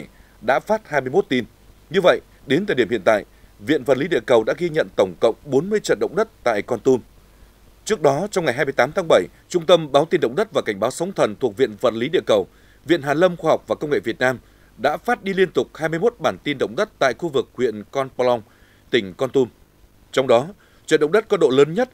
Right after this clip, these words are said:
vào trưa ngày hai mươi tám tháng bảy ghi nhận lên tới năm độ Richter, xảy ra vào lúc mười một giờ ba mươi lăm phút mười giây ở độ sâu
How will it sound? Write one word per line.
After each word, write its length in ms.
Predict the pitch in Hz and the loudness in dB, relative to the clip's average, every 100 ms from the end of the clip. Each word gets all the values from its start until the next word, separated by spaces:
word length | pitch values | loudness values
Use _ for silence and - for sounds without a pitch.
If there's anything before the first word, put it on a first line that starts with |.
| _ _ _ - | _ _ _ 0
vào 180 | 127 139 | 2 2
trưa 220 | - 202 | 4 2
ngày 160 | 156 120 | 2 -2
hai 160 | 170 | -2
mươi 120 | 160 | -4
tám 220 | - 139 180 | -2 -2 -2
tháng 120 | 165 | 2
bảy 160 | 117 82 | 2 2
ghi 100 | 160 | -4
nhận 200 | 160 131 | -2 -2
lên 180 | 123 147 | -2 -4
tới 360 | - 127 160 - | 0 0 0 -2
năm 180 | 135 151 | -6 -2
độ 120 | 113 | -2
Richter, 320 | 131 - 127 107 _ _ | -2 -2 -4 -4 _ _
xảy 200 | - 127 | 0 2
ra 280 | 101 156 147 - | 2 0 0 -2
vào 120 | 120 | 0
lúc 120 | 208 | 2
mười 160 | 151 123 | 2 2
một 180 | 117 - | 0 -2
giờ 380 | 117 113 101 - - | 2 2 2 -2 -4
ba 180 | 180 | -2
mươi 120 | 175 170 | 0 -2
lăm 160 | 160 | -2
phút 220 | - 254 _ - | -2 -4 _ -6
mười 200 | 117 104 | -2 2
giây 220 | 135 135 - _ - | 2 2 -2 _ -2
ở 120 | 123 | 2
độ 100 | 131 | 2
sâu 380 | - 180 165 | 0 0 0